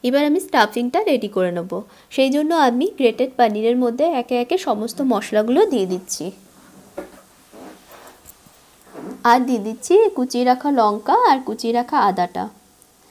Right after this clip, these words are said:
একই সাথে দিয়ে দিচ্ছি ধনেপাতা কুচি। আর দিয়ে দেবো পরিমাণ মতো নুন।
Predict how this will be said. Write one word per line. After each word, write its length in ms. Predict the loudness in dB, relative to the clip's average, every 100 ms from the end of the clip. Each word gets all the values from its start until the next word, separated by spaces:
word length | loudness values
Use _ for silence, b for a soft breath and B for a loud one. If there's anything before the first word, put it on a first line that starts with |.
| b b b b _ _ _ _ _ _ _ _ -2
একই 260 | 0 0
সাথে 240 | -6 -4 -2
দিয়ে 180 | -2
দিচ্ছি 320 | -2 -4 2 2
ধনেপাতা 540 | 2 -2 -2 -2 -2
কুচি। 420 | -6 -10 -4 -4 -4 -12 _ _ _ _ _ _ _ _ _ _ _ _ _ _ _ _ _ _ _ _ _ _ _ _ _ _ _ _ _ -2
আর 140 | 0
দিয়ে 200 | 0 -2
দেবো 220 | -2 -2
পরিমাণ 460 | 0 2 2 0 -2
মতো 260 | -2 0
নুন। 360 | 0 2 -2 -6